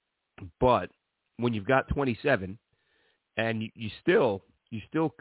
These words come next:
could, you know, the, the Jets have a couple of guys on this roster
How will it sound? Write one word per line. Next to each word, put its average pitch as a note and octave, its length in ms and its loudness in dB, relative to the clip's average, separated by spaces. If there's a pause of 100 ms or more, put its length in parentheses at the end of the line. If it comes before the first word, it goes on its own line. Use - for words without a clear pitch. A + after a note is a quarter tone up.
could, G#2 400 0 (1000)
you A#2+ 120 -2
know, A2 120 2
the, G#2 80 0
the F#2 140 -8
Jets C3+ 280 -2
have D3+ 140 2
a A#2 60 -6
couple C3+ 300 -4
of G#2+ 100 -6
guys C3 300 2
on A2 120 -2
this G2+ 180 -6
roster A2 540 -2